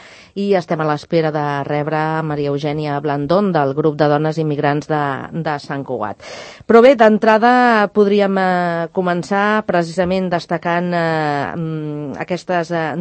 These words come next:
dades que ahir es presentaven per la repercussió, l'afectació que, que hi ha a Sant Cugat, que dèiem que,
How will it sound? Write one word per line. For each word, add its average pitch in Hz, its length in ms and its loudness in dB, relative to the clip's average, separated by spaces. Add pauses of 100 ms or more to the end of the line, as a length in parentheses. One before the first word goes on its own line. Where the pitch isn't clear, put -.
(120)
dades 214 520 0
que 190 120 0
ahir 165 720 0
es - 140 -8
presentaven 180 800 0
per 151 280 -2
la 143 460 -4
repercussió, 160 680 -2
l'afectació 165 600 -2 (380)
que, 147 560 0
que 165 100 -2
hi 160 120 0
ha 147 260 0
a 139 40 -6
Sant 143 200 -8
Cugat, 165 320 0
que 180 80 -2
dèiem 165 240 -2
que, 160 160 -4